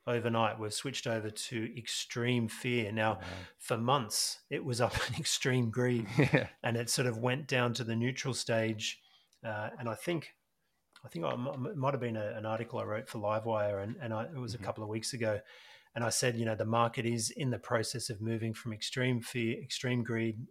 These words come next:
Speaker 1: uh, to extreme fear.
Speaker 2: Yep.
Speaker 1: Uh, and, and we're s-, seeing that now. And if you look at this on the, on the timeline, this was the time, and I, I, for some reason it doesn't have the, um, or when I say for some reason, I E, I cut it off,
Speaker 2: <laughs>
Speaker 1: uh, when I was,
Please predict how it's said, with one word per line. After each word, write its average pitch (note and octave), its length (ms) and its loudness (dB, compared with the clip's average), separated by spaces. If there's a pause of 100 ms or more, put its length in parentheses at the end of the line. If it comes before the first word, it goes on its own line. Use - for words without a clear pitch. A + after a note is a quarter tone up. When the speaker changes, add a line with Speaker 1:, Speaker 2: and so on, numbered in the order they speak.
(100)
Speaker 1:
uh, G#2+ 300 -4
to - 140 -8
extreme A2 380 -4
fear. E3+ 380 -2 (460)
Speaker 2:
Yep. - 140 -8 (340)
Speaker 1:
Uh, A2+ 280 -2
and, A#2+ 260 -4
and A2+ 120 -4
we're G#2+ 60 -4
s-, - 220 -6
seeing B2 340 0
that A2 140 -2
now. A2+ 160 2
And A2 100 0
if - 140 -10
you A2 60 -2
look B2 180 -2
at C3+ 180 -8
this B2 200 -2
on G#2 140 -4
the, G#2 180 -4
on A#2+ 140 -4
the G2 80 -6
timeline, A2 720 0 (640)
this C3+ 180 -2
was A#2 160 -2
the A2 100 -2
time, G#2+ 320 -2
and G#2+ 100 -4
I, - 20 -8
I, F3+ 180 -12 (280)
for - 140 -14
some G#2+ 220 -4
reason G#2+ 220 -6
it A#2+ 80 -10
doesn't A2 260 -6
have G#2+ 180 -8
the, G#2+ 200 -8
um, G2+ 260 -6 (560)
or B2+ 300 -6
when A2+ 140 -2
I G#2 60 0
say G#2+ 180 0
for - 120 -8
some G#2 200 0
reason, G#2+ 420 -4
I A#2 140 2
E, G#2+ 360 -4
I A2+ 100 -2
cut G#2+ 220 0
it G2+ 100 0
off, G#2+ 280 0 (220)
Speaker 2:
<laughs> B2+ 180 8
Speaker 1:
uh, G#2 240 2
when B2+ 160 0
I G#2+ 60 2
was, - 180 -4